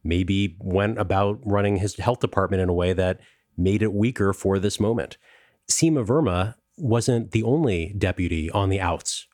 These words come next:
with Alex Azar. Former F D A Commissioner Scott Gottlieb had his own battles with Health Secretary Azar. And the new commissioner, Steve Hahn,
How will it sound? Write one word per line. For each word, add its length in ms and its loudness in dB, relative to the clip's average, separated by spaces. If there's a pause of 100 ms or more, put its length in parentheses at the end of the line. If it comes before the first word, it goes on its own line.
with 320 0
Alex 360 -2
Azar. 460 -6 (460)
Former 360 2
F 140 0
D 140 2
A 80 2
Commissioner 680 0
Scott 320 0
Gottlieb 560 0 (320)
had 280 -2
his 180 0
own 160 2
battles 500 -4
with 320 -2
Health 200 -2
Secretary 640 -4
Azar. 360 -2
And 200 0
the 60 0
new 220 2
commissioner, 500 0
Steve 280 -4
Hahn, 360 0